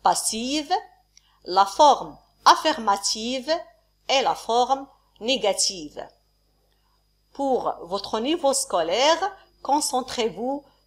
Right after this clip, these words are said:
seulement sur les deux dernières formes.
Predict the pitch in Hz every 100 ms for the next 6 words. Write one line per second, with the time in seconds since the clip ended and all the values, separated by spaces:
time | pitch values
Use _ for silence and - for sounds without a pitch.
0 | _ - - 277 277 240 247 311 - -
1 | - 254 269 269 302 - - 190 190 165
2 | 269 269 254 220 226 214 233 247 247 302
3 | - _ _ _ - - 254 175 -